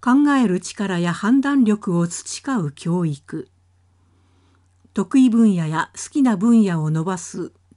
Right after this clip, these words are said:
探究型教育の実現。行き過ぎたエルジービーティー教育で性の混乱を招く教育に歯止めを。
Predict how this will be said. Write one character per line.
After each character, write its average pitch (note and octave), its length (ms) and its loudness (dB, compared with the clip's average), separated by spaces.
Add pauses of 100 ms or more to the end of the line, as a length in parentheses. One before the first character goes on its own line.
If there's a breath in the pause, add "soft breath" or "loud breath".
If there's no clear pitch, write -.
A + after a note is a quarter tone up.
(120)
探 A3+ 240 2
究 C#4+ 280 2
型 B3 280 0
教 G#3+ 280 2
育 G3+ 280 -2
の E3 120 0
実 C#3+ 300 -6
現。 D3 400 -2 (1300)
行 G3+ 160 2
き - 180 -14
過 D4+ 60 0
ぎ C4+ 180 6
た F3 240 -4
エ E3+ 140 -2
ル C4+ 100 2
ジ C#4 220 0
ー B3+ 40 4
ビ B3+ 200 6
ー B3 60 0
テ - 120 0
ィ A#3 120 4
ー - 20 -16
教 A3+ 280 0
育 E3 260 -4
で D3 260 -6 (120)
性 D4 360 2
の F#3 160 2
混 B3+ 300 4
乱 B3 240 4
を A#3 60 4
招 A#3 300 4
く C#3+ 140 -8
教 G#3 320 0
育 G3+ 320 -2
に E3+ 320 -4 (200)
歯 - 200 -8
止 F#3 160 4
め E3+ 180 2
を。 D3 220 -8